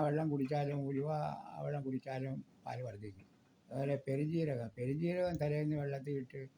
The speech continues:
ക-, തലേന്ന് വെള്ളത്തിലിട്ട് പിറ്റേന്ന് എടുത്ത് ആ വെള്ളം കുടിച്ചാലും, ഉലുവ വെള്ളം കുടിച്ച്, ആ പെരുംജീരകത്തിൻ്റെ വെള്ളം കുടിച്ചാലും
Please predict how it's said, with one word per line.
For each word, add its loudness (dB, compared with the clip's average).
ക-, 0
തലേന്ന് 4
വെള്ളത്തിലിട്ട് 4
പിറ്റേന്ന് 0
എടുത്ത് 0
ആ -4
വെള്ളം 2
കുടിച്ചാലും, 2
ഉലുവ 0
വെള്ളം -4
കുടിച്ച്, -4
ആ -4
പെരുംജീരകത്തിൻ്റെ 4
വെള്ളം 4
കുടിച്ചാലും 0